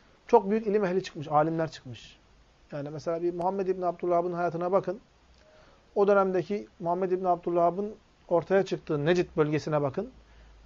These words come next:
Ondan sonra Hicaz bölgesine bakın. Sonra dünyaya bakın, dünya İslam ülkelerine bakın. Yani sünnetin ve tevhidin tamamen böyle unutulmaya yüz tuttuğu bir dönemde, şirkin bütün apaçık bir şekliyle, haliyle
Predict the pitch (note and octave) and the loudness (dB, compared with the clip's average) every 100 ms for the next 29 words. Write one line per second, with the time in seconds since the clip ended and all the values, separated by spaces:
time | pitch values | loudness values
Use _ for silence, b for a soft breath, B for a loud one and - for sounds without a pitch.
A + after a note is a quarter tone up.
0 | - - D#3 D#3+ F3 E3 E3 D#3+ G3 F#3 | -20 -6 -4 0 0 2 2 6 10 8
1 | D#3 D#3 D3 B2+ D3 C3+ C3+ A3 - b | 8 2 0 -4 -6 -8 -10 -14 -16 b
2 | b b - A3 G#3+ G3 G3+ G3+ F#3+ D3 | b b -2 2 2 6 10 10 10 6
3 | C#3+ D3 E3 - B3 E3+ D3+ - D3+ D3 | -2 -2 2 2 2 2 2 2 2 2
4 | C3+ A3+ - _ _ b b b b b | -2 -8 -12 _ _ b b b b b
5 | b - F#3 G#3 A3 G#3+ - - - - | b 0 6 6 6 0 -10 -20 -20 -6
6 | G#3+ A3 G#3+ A#3+ A#3+ G#3+ A3+ G#3 G#3+ A#3+ | -2 0 2 2 0 4 4 4 0 -2
7 | G3+ A#3+ C#4 C#4 C4 B3+ B3 A#3+ A#3+ A#3+ | 0 0 0 -2 -4 2 6 6 4 2
8 | A3+ A#3 A#3 A3+ A#3 - F#3+ - G3 F3+ | -2 0 4 4 2 -2 -10 -2 2 4
9 | E3+ D#3+ D#3 D3+ E3+ A#3 A#3+ - - - | 2 2 -2 2 6 6 4 -14 -20 -20
10 | - - - - - - - - - - | -20 -20 -20 -20 -20 -20 -20 -20 -16 0
11 | G#3+ G#3+ B3 B3 - - - - - - | 0 4 2 0 -8 -20 -20 -20 -20 -18
12 | - C4+ C#4+ G#3+ - G#3+ A3 G3 G3+ - | 0 2 4 4 4 4 2 -2 -4 -2
13 | G3 A3 G#3 F3 F#3 G3+ F#3+ E3 | -2 2 4 10 10 10 6 4